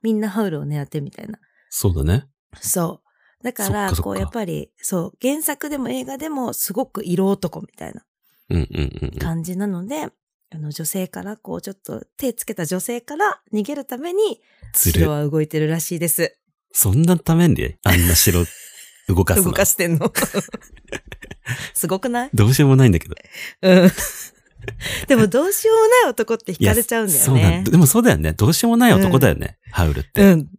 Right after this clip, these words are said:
Speaker 1: そう、どうしようもないよ。
Speaker 2: うん。ハウルって俺、
Speaker 1: うん。
Speaker 2: 多分ね、ジブリの映画で何が好きですかって言われたら、ハウルっていう答えるぐらい好き。
Speaker 1: うん。うん。あ、そう、本当？
Speaker 2: うん。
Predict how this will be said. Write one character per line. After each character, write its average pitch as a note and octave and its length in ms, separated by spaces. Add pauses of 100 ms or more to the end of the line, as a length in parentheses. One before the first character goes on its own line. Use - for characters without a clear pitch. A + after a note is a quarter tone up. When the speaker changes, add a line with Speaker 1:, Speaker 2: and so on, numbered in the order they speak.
(220)
Speaker 1:
そ G#3 160
う、 D3+ 40
ど D#3+ 100
う G3 60
し A#3+ 100
よ D#4 60
う - 20
も D#4+ 100
な E4+ 160
い C#4 100
よ。 - 240 (120)
Speaker 2:
う F#2+ 60
ん。 E2 280 (680)
ハ B3 280
ウ G3 60
ル G2+ 60
っ F2+ 40
て - 240
俺、 D#2+ 500 (560)
Speaker 1:
う F3+ 80
ん。 D#3+ 360 (420)
Speaker 2:
多 - 80
分 A2 240
ね、 D#2 340 (160)
ジ E3 160
ブ A#3+ 140
リ G#3 100
の F2 140
映 F2 140
画 F2 100
で E2 60
何 C#3+ 220
が G#2+ 100
好 - 140
き - 60
で D#2+ 100
す - 80
か D#2+ 100
っ - 20
て - 120
言 D#2+ 60
わ D#2 40
れ D#2+ 60
た D2+ 100
ら、 D2+ 60
ハ G#2 220
ウ D#2+ 60
ル C#2+ 100
っ - 20 (160)
て C2 80
い B1+ 60
う G#2+ 140
答 D#2+ 340
え D2+ 40
る D2+ 100
ぐ F2 120
ら D#2 120
い E2 340 (360)
好 - 120
き。 G3 140
Speaker 1:
う G3+ 40
ん。 D#3 280 (680)
う A#3 180
ん。 - 0
あ、 F#3+ 80
そ - 160
う、 - 80
本 B3+ 120
当？ A3+ 460
Speaker 2:
う E2 80
ん。 C#2 240